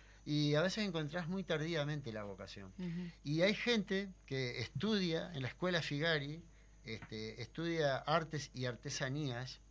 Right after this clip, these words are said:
Speaker 1: este, y descubren tardíamente su vocación. Y también tienen una historia de vida vinculada al trabajo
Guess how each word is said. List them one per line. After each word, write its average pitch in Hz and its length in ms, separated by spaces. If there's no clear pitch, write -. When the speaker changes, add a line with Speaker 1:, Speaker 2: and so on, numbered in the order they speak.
Speaker 1:
este, 135 340
y 151 120
descubren 247 460
tardíamente 196 840
su - 180
vocación. 139 580
Y 165 140
también 202 500
tienen 180 320
una 165 120
historia 180 360
de 180 120
vida 175 280
vinculada 135 560
al 147 100
trabajo 160 600